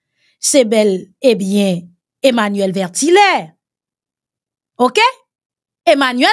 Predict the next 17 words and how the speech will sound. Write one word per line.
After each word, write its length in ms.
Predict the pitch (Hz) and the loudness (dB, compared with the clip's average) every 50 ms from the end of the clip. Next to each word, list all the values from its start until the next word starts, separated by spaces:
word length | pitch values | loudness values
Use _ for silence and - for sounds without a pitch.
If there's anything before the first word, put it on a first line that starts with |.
| 466 330 | 2 0
Vertilaire, 640 | 285 247 214 - - 233 220 202 202 247 339 415 | -2 -2 -2 -6 -8 -8 -6 -2 0 0 0 0
mes 100 | 370 262 | 0 -2
chers 260 | 220 - - 247 226 226 | -6 -4 -2 -2 -2 -2
compatriotes, 680 | 226 214 240 220 220 226 226 233 240 311 370 415 403 _ _ _ _ _ | -4 -6 -6 -6 -6 -4 -4 0 2 2 2 2 -2 _ _ _ _ _
voice 360 | - 220 269 320 311 294 - - | -4 0 0 2 0 0 -4 -6
li 100 | 302 294 | -6 -4
prend 160 | 247 277 302 | -2 0 0
la 160 | 302 311 320 330 320 | 2 2 0 0 -2
ri. 280 | 359 370 339 262 - _ _ _ _ _ _ _ _ _ _ _ _ _ _ _ _ _ - | -2 -4 -4 -6 -10 _ _ _ _ _ _ _ _ _ _ _ _ _ _ _ _ _ -4
Voice 420 | 277 277 440 466 466 453 440 - - 466 | -2 0 0 0 0 0 -2 -2 -2 0
Emmanuel 480 | 440 453 403 339 320 320 311 294 294 | 2 0 0 0 0 0 0 0 -2
qui 120 | 302 311 294 | -2 -4 -4
prend 200 | 220 262 277 262 | -2 0 0 0
la 260 | 254 262 240 226 220 | 2 0 0 -2 -4
ri. 380 | 214 196 208 226 208 190 170 _ - | -6 -6 -4 -6 -6 -6 -8 _ -2
Pas 140 | 359 320 311 | -2 0 0
oublier, 640 | 285 330 339 294 269 262 262 247 226 202 180 - | 0 0 0 0 2 2 2 2 2 0 -4 -10